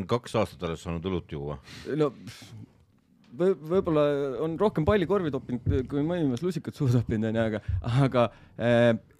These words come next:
Speaker 2: Luka, äh, tal on rahulikult aega veel viis aastat. Kui ta viie aasta jooksul tiitlit ei saa ja kui viie aasta jooksul tal see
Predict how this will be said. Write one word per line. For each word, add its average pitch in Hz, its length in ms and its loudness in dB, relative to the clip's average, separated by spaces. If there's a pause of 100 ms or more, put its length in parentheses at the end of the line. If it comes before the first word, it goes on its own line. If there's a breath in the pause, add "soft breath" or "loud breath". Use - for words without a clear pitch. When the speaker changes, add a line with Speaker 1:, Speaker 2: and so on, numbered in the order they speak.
(180)
Speaker 2:
Luka, 165 420 4 (280)
äh, 120 480 6
tal 139 160 4
on 127 100 4
rahulikult 180 720 4
aega 131 260 4
veel 117 240 2
viis 135 240 2
aastat. - 460 -4 (400)
Kui 120 100 -2
ta 127 140 4
viie 208 260 2
aasta 180 320 4
jooksul 107 320 -4
tiitlit 135 320 0
ei 107 80 -2
saa 120 220 2 (400)
ja 123 160 6 (100)
kui 127 140 0
viie 185 160 6
aasta 160 240 4
jooksul 120 260 -2
tal 123 160 2
see 120 80 -4